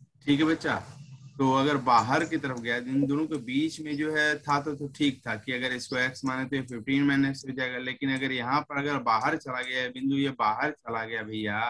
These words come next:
तब क्या होगा? तब वो इसके कारण यहाँ मान लीजिए एक्स दूरी है, तो यहाँ से यहाँ तक दूरी कितना हो जाएगा? fifteen plus एक्स के बराबर हो जाएगा।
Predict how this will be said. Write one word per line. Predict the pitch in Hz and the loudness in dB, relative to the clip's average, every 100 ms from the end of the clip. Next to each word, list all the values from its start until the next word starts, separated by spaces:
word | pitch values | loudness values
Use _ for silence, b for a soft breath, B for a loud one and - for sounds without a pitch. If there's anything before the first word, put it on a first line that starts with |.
| - _ _ _ _ _ - | -6 _ _ _ _ _ 0
तब | 156 151 | 0 2
क्या | 131 107 | -2 -2
होगा? | 104 104 107 | -2 -4 -6
तब | 123 131 | -2 -2
वो | 131 127 127 | -2 -4 -6
इसके | - 147 | -2 -2
कारण | 139 131 127 135 | 2 2 4 4
यहाँ | 135 127 131 | 4 4 2
मान | 131 | 0
लीजिए | 127 127 127 | -2 0 0
एक्स | 131 - | 0 -2
दूरी | 139 139 143 | 0 2 4
है, | 147 135 | 4 2
तो | 135 | 0
यहाँ | 123 113 127 | -4 -2 -4
से | 135 135 | -4 -4
यहाँ | 131 | -4
तक | 131 | -8
दूरी | - 131 135 | -10 -4 -4
कितना | 135 135 131 | -4 -6 -6
हो | 117 | -4
जाएगा? | 107 110 | -2 -4
fifteen | 120 104 123 131 | -6 -8 -4 -4
plus | 131 131 123 | -4 -6 -4
एक्स | 131 123 | -6 -6
के | - | -6
बराबर | 127 131 131 131 | -4 -2 -2 -2
हो | 135 | -2
जाएगा। | 135 131 131 | 2 2 2